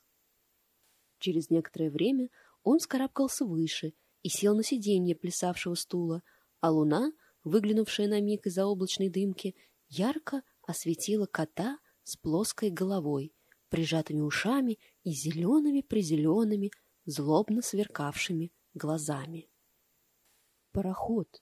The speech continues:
его пароход, на котором он жил и где по-свойски расправлялся с крысами, этот пароход исчез в несколько минут, так бесследно, точно никогда его и не было. Каким образом? Почему? Этими вопросами кот не интересовался.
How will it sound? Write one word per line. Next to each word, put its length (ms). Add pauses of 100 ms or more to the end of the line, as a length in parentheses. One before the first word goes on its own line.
(360)
его 420
пароход, 600
на 100
котором 360
он 80
жил 320
и 40
где 160
по-свойски 520
расправлялся 600
с 60
крысами, 600 (540)
этот 220
пароход 500
исчез 400
в 40
несколько 480
минут, 440 (120)
так 240
бесследно, 680 (440)
точно 280
никогда 400
его 180
и 60
не 200
было. 320 (540)
Каким 340
образом? 460
Почему? 560 (840)
Этими 280
вопросами 500
кот 400
не 240
интересовался. 920